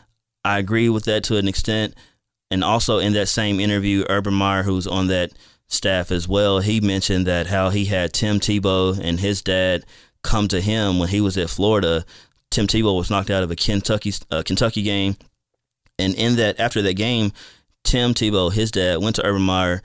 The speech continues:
said, "Hey, we're cleared for this next game. Who's, who gives you the right to say I can't play in this game when we've been cleared by the doctors?" And so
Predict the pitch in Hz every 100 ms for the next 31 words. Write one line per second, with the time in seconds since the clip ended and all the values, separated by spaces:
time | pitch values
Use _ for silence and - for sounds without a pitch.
0 | - _ - 104 95 104 95 87 95 104
1 | 104 - 110 101 104 101 101 98 - 98
2 | 90 87 - - _ _ _ _ - -
3 | 135 135 131 - 131 139 131 107 113 101
4 | 101 98 - - 90 85 98 78 - 90
5 | 82 73 - - _ _ _ - 98 90
6 | 87 - 92 90 87 85 87 87 82 80
7 | - 90 80 76 73 82 82 82 73 -
8 | - - - 95 - 113 104